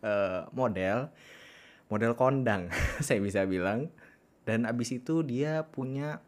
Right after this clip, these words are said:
kegiatan yang cukup unik selama beberapa bulan terakhir sa-, se-, ketika gue perhatikan gitu loh. Dia demen banget yoga.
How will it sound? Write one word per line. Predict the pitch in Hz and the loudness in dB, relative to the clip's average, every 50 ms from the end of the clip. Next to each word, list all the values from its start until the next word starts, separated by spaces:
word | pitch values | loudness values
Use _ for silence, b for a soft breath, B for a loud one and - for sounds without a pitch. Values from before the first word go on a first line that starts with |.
| _ _ _ - - B B B B B B B | _ _ _ -14 -14 B B B B B B B
kegiatan | B - 131 131 131 123 123 143 156 | B -4 0 2 2 4 4 2 2
yang | 156 151 | 2 0
cukup | 151 - - 135 123 - | -2 -2 -4 -4 -4 -4
unik | 143 156 160 156 | -4 -2 -2 -4
selama | - - 147 139 143 151 | -4 -4 -2 -2 0 0
beberapa | 147 139 131 131 127 123 120 131 | 0 0 0 0 0 0 0 0
bulan | 131 135 127 123 123 | 0 2 2 2 0
terakhir | 123 120 117 123 127 120 135 120 101 | 0 -2 -4 -4 -4 -4 -4 -4 -4
sa-, | - - 107 101 95 95 90 - - - - _ _ | -4 -6 -8 -6 -4 -4 -4 -6 -8 -12 -18 _ _
se-, | - - - - - - - - _ | -20 -20 -20 -20 -20 -20 -20 -20 _
ketika | - 117 - 110 - 117 | -12 -10 -8 -4 -2 -2
gue | 110 107 107 | 0 0 -2
perhatikan | - 110 104 107 101 - - - - 101 101 | -2 -4 -6 -6 -10 -12 -8 -6 -6 -4 -4
gitu | 92 - - 76 | -6 -8 -10 -12
loh. | - 82 | -12 -10
Dia | 82 95 117 127 | -8 -6 -6 -6
demen | 113 104 101 101 101 | -4 -4 -4 -2 -2
banget | 98 98 104 117 120 117 - | -2 -2 -2 -2 -4 -4 -6
yoga. | 110 107 117 107 - - - | -8 -6 -6 -8 -12 -14 -20